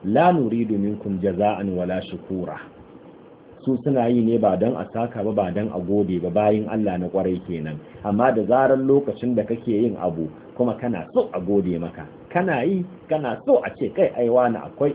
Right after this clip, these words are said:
iya sallah," kana yi, kana so a ce, "Kai, ai wani akwai iya ƙira'a," kana yi,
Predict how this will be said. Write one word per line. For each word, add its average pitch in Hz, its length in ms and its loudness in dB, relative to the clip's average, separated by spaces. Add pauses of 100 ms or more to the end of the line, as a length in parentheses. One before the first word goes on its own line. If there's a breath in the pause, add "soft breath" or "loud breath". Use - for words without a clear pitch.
iya 113 220 0
sallah," 92 400 -4
kana 170 320 0
yi, 185 200 4 (200)
kana 156 300 0
so 151 80 -4
a 113 200 0
ce, 143 140 -2
"Kai, 208 220 2
ai 135 140 0
wani 131 280 2
akwai 151 460 2
iya 147 180 2
ƙira'a," 104 720 0
kana 165 340 0
yi, 190 220 -2